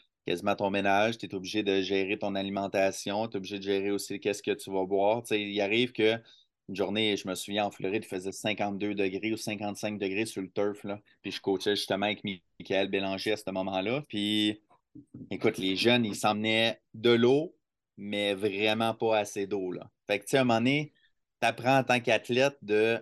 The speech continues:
OK, il me faut, il faut que je fasse attention à mes choses, puis, tu sais, il faut vraiment que je sois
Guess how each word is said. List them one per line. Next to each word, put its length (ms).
OK, 200
il 220
me 60
faut, 500
il 120
faut 100
que 60
je 40
fasse 200
attention 400
à 80
mes 160
choses, 420
puis, 160
tu 60
sais, 120
il 100
faut 180
vraiment 320
que 40
je 60
sois 520